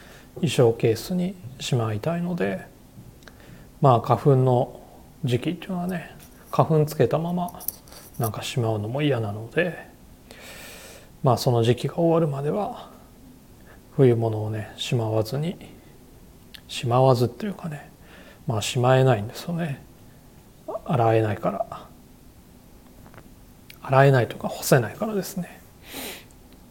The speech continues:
まあ、これからはね、天気のいい日はもうウールだ、ものであろうが、割とね、洗濯表示無視して、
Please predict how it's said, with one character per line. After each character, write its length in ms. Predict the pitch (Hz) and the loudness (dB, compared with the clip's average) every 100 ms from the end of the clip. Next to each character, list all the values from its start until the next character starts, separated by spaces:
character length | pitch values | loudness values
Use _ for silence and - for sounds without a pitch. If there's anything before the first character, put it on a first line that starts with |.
| - - - - - - - | -20 -20 -20 -20 -20 -16 2
ま 100 | 156 | 4
あ、 40 | |
こ 120 | - 147 | 8 8
れ 60 | |
か 100 | 143 | 10
ら 100 | 139 | 10
は 100 | 110 | 10
ね、 280 | 110 110 - - - - - - | 0 -8 -10 -18 -20 -20 -12 0
天 200 | - - | 0 2
気 100 | 185 | -2
の 100 | 185 | -2
い 80 | |
い 20 | 180 | -4
日 100 | - | -4
は 320 | 196 214 - - - - - - - | -8 -8 -12 -20 -20 -20 -20 -18 -2
も 200 | 135 107 | 0 2
う 220 | 113 117 | 2 2
ウ 20 | |
ー 40 | 113 | 2
ル 120 | 113 | 0
だ、 120 | - - - - | -2 -6 -10 2
も 400 | 123 110 110 - 151 | 2 2 -2 -6 0
の 40 | |
で 80 | 120 | 2
あ 80 | 113 | 2
ろ 200 | 110 101 | 0 -2
う 20 | |
が、 300 | - - - - - - - - - - - - - - - | -8 -8 -16 -20 -20 -20 -20 -20 -20 -20 -20 -20 -20 -20 0
割 200 | 139 117 | 2 2
と 100 | - | -4
ね、 240 | 135 110 | -6 -6
洗 200 | 101 131 123 | 0 2 2
濯 260 | 120 - | 0 0
表 140 | 127 107 | -4 -2
示 100 | 107 | -4
無 140 | 107 | -6
視 180 | - 160 | -6 -10
し 140 | - | -10
て、 160 | - - | -10 -12